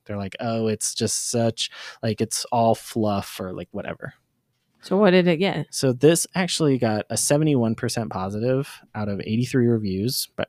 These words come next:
Speaker 1: from critics. What I did find interesting was that almost a third of those were after twenty ten.
Speaker 2: Oh.
Speaker 1: Like, they were relatively recent. And the audience score was actually sixty-nine, so it was super close.
Speaker 2: Hmm.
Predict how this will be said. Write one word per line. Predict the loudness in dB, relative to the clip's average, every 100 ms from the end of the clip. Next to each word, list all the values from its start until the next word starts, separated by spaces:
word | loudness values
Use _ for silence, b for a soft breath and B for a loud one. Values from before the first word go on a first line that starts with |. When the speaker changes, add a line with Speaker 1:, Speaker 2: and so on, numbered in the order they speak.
| -6
Speaker 1:
from | -6
critics. | -6 -4 -4 -4 -6 -10 _ B B B B _ _
What | 2
I | 4
did | 4 2
find | 0 0
interesting | -2 -2 -2 -2
was | 0
that | 0 0
almost | 0 -2 -4
a | -12
third | -12 -6 -2 -2
of | 0
those | 4 4 2
were | -2
after | -6 -6 -10 -10
twenty | -10 -8 -6
ten. | -8 -8 -8 -8 -14 b b _ -12
Speaker 2:
Oh. | -6 -2 -2 -2
Speaker 1:
Like, | -2
they | 2 4
were | 4
relatively | 2 -4 -4 -6 -8
recent. | -8 -6 -6 -10 -14 -20 _ _ _ b b b b b b _ _ _ _ -4
And | -2 0 -2 -4
the | -6
audience | 2 4 4 4
score | 2 2
was | 2
actually | 0 -2
sixty-nine, | -2 -4 -4 -4 -4 -6 -8 -10
so | -4 0
it |
was | 0
super | -2 -2 -4
close. | -2 -2 -2 -4 -6 -8
Speaker 2:
Hmm. | -4 -2 2 2